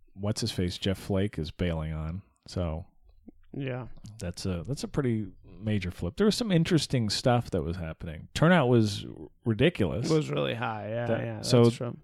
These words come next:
Speaker 1: I'm really curious to see if that moves forward for twenty twenty, 'cause if t-, turnout's that high for midterms, I'm wondering if that's gonna make twenty twenty extremely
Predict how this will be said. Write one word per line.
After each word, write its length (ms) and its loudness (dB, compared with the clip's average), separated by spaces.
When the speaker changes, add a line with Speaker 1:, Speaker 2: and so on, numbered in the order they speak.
Speaker 1:
I'm 200 2
really 180 10
curious 400 6
to 100 -2
see 440 4
if 140 -2
that 400 4
moves 300 6
forward 340 6
for 140 -4
twenty 300 0
twenty, 360 0
'cause 160 -6
if 160 -8
t-, 140 -14
turnout's 360 0
that 100 0
high 160 -2
for 140 -8
midterms, 580 -2
I'm 100 -4
wondering 260 -2
if 80 -8
that's 220 -4
gonna 160 -6
make 220 -6
twenty 240 -8
twenty 400 -10
extremely 600 -10